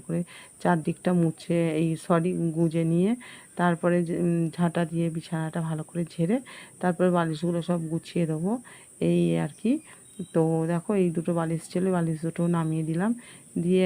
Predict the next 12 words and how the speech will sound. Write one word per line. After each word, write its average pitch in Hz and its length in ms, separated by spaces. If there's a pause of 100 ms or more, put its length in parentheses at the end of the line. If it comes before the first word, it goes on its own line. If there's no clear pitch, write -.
এখন 180 200
এই 175 200
যে 175 120
বিছানাটা 165 520
ভালো 156 260
করে 165 200 (140)
এখন 160 220 (100)
ঝাঁটা 160 280
দিয়ে 165 200 (100)
ঝেড়ে 165 240 (100)
নিচ্ছি, 175 400 (640)
পরিষ্কার 170 480